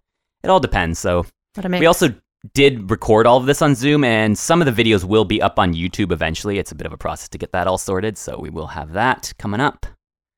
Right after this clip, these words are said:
Speaker 2: Yeah. So then we had to, we actually recruited some help also on the back end to run Zoom, because you and, for instance, like, you and Doug have been s-, starting to get used to how Zoom works, and even me to an extent, but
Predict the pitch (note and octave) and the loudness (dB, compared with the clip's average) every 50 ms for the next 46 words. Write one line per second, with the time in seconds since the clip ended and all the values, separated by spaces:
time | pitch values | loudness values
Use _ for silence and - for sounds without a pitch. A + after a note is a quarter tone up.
0 | _ _ _ _ _ _ _ _ - G#3+ A3 A#3 G#3 E3+ - _ - - - G3+ | _ _ _ _ _ _ _ _ 0 2 2 2 2 0 -4 _ -8 -4 0 2
1 | G3 G#3 G3+ G3+ G3 F#3+ G3+ G#3 A3+ A3 - - - - G#3+ G#3+ A3+ - - B3+ | 4 4 2 2 0 0 0 0 -2 -2 -6 -8 -4 0 0 0 0 -2 -2 -2
2 | A#3 A3 G3+ - - - C4 C4+ C4+ A3 F3+ D3+ D3+ D3 D3 - _ _ _ _ | -2 -2 -4 -4 -4 -2 0 0 2 2 2 0 0 -2 -8 -14 _ _ _ _
3 | _ - - G3 F#3 F3+ F#3+ F#3 E3+ - F#3 F3 F3 - G3 F#3 F3+ F3 D#3+ - | _ -8 -4 -2 2 2 4 2 2 2 -2 -2 -2 -2 -2 -2 -2 -2 0 0
4 | D#3 D3 D#3 - E3 D3+ D#3 D#3 D3 - E3+ D#3+ F3 F3+ F#3 G#3 G3 F#3 C#3+ C3+ | 0 0 0 0 -2 -4 -2 -4 -6 -6 -4 -2 0 0 0 0 -2 -2 -4 -4
5 | B2 - B2 - E3+ F#3 - G3+ F#3 E3 E3+ G3 A3 A3+ G#3 F3+ D#3+ D#3+ D#3+ - | -6 -6 -8 -10 -10 -8 -6 -4 -4 -2 0 0 0 0 0 -2 -4 -6 -8 -12
6 | - _ _ _ _ _ _ _ - B3+ B3 A#3+ - - F#3+ - F#3 E3 - G3+ | -16 _ _ _ _ _ _ _ 2 4 4 4 4 2 0 0 -2 -2 2 2
7 | G3 F#3 E3 D#3+ D3 E3+ E3+ E3+ D#3+ D#3 D3+ F3+ - - - _ _ _ - - | 2 2 2 2 4 4 4 4 4 0 -2 -4 -8 -10 -14 _ _ _ -6 -2
8 | - A3+ A3 G3 F#3 E3+ D#3+ E3 - - E3 E3+ E3 - - F3+ E3 D3+ - - | 0 0 0 0 0 0 0 -2 0 0 0 -2 -2 -2 -4 -6 -6 -6 -6 -4
9 | F3 E3 D#3+ D#3+ D3+ D#3+ D#3 D3+ D#3 D#3 D#3+ D3+ - - B3 C4+ C4 G#3 F3+ E3 | -2 -2 -2 0 -2 -2 -2 -2 -2 -2 -2 -4 -4 -2 -2 -2 0 0 -2 -2
10 | E3 E3+ D#3+ - - D#3 C#3 B2+ - - - D3 C#3+ C3 - - - - - | -2 -2 -4 -4 -6 -6 -6 -6 -6 -4 -2 0 0 0 -2 -4 -6 -6 -6